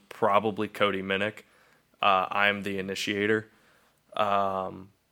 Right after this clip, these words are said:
which I don't mind at all. Uh, it's just, like, one of the things that I'm good at, and I'm, it's either, like,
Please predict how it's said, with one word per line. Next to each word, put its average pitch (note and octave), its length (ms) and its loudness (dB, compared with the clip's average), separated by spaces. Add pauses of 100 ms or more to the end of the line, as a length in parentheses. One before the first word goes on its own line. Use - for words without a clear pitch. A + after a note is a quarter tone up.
(340)
which F#3 340 4
I C#3+ 100 8
don't C#3+ 240 6
mind G#2 400 4
at G2+ 160 2
all. G2 400 0 (100)
Uh, F#2+ 500 2 (100)
it's - 580 -4 (260)
just, - 240 -12
like, F#2+ 200 -4
one G2 400 -6
of F#2+ 160 -8
the - 60 -20
things G2 320 -6
that G2 140 -4
I'm G2 180 -4
good A#2+ 180 6
at, F#2+ 240 2 (120)
and F#2+ 480 -6 (140)
I'm, G2 680 -4 (880)
it's - 200 0
either, A2+ 260 4
like, G2+ 240 2